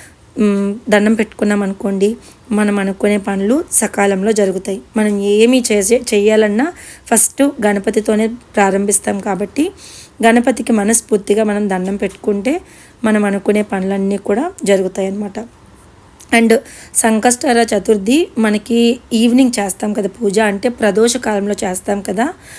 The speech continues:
ముఖ్యంగా ఈ దీపం ప్రదోష కాలంలో వెలిగిస్తే చాలా మంచిదండి. ఒకవేళ ప్రదోష కాలంలో వీల్లేని వాళ్ళు ఎప్పుడైనా కూడా రాత్రిలోపు ఈ పూజ, ఈ పూజ దగ్గర ఈ దీపాన్ని అయితే వెలిగించుకోండి.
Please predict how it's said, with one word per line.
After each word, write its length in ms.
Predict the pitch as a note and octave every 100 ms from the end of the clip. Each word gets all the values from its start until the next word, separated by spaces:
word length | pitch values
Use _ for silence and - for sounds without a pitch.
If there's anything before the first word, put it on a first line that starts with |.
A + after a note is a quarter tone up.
| - -
ముఖ్యంగా 600 | A#3 A#3+ B3+ B3+ B3+ C4+ C#4
ఈ 80 | A3
దీపం 460 | F#3+ G3 G3+ A#3
ప్రదోష 420 | B3 G#3+ F#3+ A3 -
కాలంలో 400 | A#3 A3 G#3+ G#3
వెలిగిస్తే 520 | G3 F#3 G3+ - G#3 G#3+
చాలా 220 | F#3 F#3+
మంచిదండి. 680 | G#3+ G3 G#3 G3+ F#3+ A3 F4 - - - -
ఒకవేళ 300 | G#3+ G3+ G#3+
ప్రదోష 420 | A3 G3 G3+ G3
కాలంలో 440 | - G#3+ G#3 G#3
వీల్లేని 500 | G#3 F#3 F#3 F#3+ G3
వాళ్ళు 420 | F#3 F#3+ G#3 E4 G#4 - - - -
ఎప్పుడైనా 580 | B3 - D4 C4+ A3 G#3+
కూడా 300 | - G#3+ A#3
రాత్రిలోపు 920 | A3 G3 F#3+ G3 G3 G3+ G#3 D4 F#4+ -
ఈ 100 | A#3
పూజ, 340 | A3+ G#3 G3 A3 B3
ఈ 240 | A3 G#3+
పూజ 320 | G3+ A3 G3+
దగ్గర 280 | G3 G#3+ G#3
ఈ 220 | E4+ D#4
దీపాన్ని 440 | G#3 G3+ F#3+ G#3 G3
అయితే 160 | G3
వెలిగించుకోండి. 840 | C4+ G3+ F#3+ G3 - - F#3+ A3